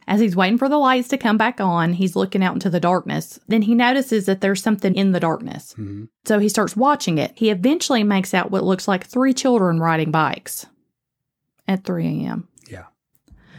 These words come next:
Speaker 1: So almost instantly, as if they knew he saw them, two of the kids get off their bikes and make their way to the doorway of the gas station. Stopping right outside the door, they just stand there and they just stare at him.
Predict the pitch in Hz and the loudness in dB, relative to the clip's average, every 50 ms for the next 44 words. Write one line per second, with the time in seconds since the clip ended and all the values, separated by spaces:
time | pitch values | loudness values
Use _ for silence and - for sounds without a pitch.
0 | - - - - - - - - 214 - - 247 294 302 - - - - 240 262 | -20 -16 -14 -14 -14 -8 -2 -2 0 2 2 2 2 2 0 -4 -2 0 0 0
1 | 262 - - - - - 160 143 135 - 175 180 190 180 - - 170 208 226 240 | 0 0 -2 -2 -2 0 0 -2 0 0 2 2 2 0 2 2 2 2 4 4
2 | 226 220 214 214 247 262 254 247 220 233 240 247 247 - - 208 214 226 220 175 | 4 4 4 4 4 4 4 4 4 4 4 2 2 0 0 0 2 2 0 0
3 | 165 139 131 131 139 - _ _ - - 277 302 311 247 233 233 - 170 160 160 | 0 -2 -2 -4 -6 -8 _ _ -2 0 2 2 4 2 2 0 2 0 0 0
4 | 151 - - 156 160 165 180 185 - 262 262 214 202 170 165 - - - - 180 | 0 0 0 0 2 2 0 0 0 -2 0 0 0 0 -2 -2 -4 -6 -4 -2
5 | 170 170 170 165 165 - 202 202 196 185 175 165 160 151 - - 220 196 240 190 | 0 0 0 0 -2 -2 -2 0 0 2 2 0 0 -2 -2 -2 0 0 2 2
6 | 196 190 185 180 185 180 180 160 160 160 - 147 143 143 139 - - 143 135 151 | 2 2 2 2 2 0 0 0 -2 -2 0 0 0 0 -2 -4 -6 -4 -4 -4
7 | - - - - 160 - _ _ - - - 220 208 202 208 190 180 170 165 170 | -6 -6 -8 -8 -8 -10 _ _ -12 -2 0 0 2 2 2 0 0 2 2 2
8 | 180 202 226 233 - 269 254 240 277 226 190 190 175 165 165 165 165 - _ _ | 4 2 2 0 0 -2 0 0 0 0 0 0 0 0 -2 -4 -4 -6 _ _
9 | _ _ _ - 233 233 226 220 - - 247 233 226 214 196 175 143 139 - 160 | _ _ _ 0 2 2 2 0 0 -2 0 2 2 2 2 0 0 -2 -2 0
10 | 165 165 160 160 170 - - - 175 170 156 143 127 123 113 127 156 - | 0 0 0 -2 -4 -6 -2 -2 -2 -2 0 -2 -4 -4 -4 -6 -8 -10